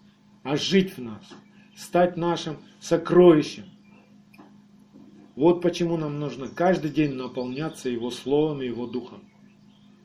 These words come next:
Положил Слово, Дух пришёл, оживил его,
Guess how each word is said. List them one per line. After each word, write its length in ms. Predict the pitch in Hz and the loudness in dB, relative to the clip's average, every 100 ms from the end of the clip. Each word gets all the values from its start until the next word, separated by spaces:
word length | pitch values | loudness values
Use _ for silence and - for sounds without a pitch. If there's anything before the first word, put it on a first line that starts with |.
| - - - _ _ _ _ _ - - _ _ | -20 -20 -20 _ _ _ _ _ -20 -20 _ _
Положил 460 | 131 139 139 190 226 | -6 -2 2 4 2
Слово, 640 | - - 208 202 202 202 - _ _ - | -2 2 4 6 2 -2 -14 _ _ -16
Дух 380 | 98 180 185 | 2 4 4
пришёл, 460 | - 143 - 160 151 | 0 -6 -2 0 0
оживил 560 | 131 113 139 180 240 247 | 0 -4 0 2 4 4
его, 400 | 240 240 220 | 4 2 0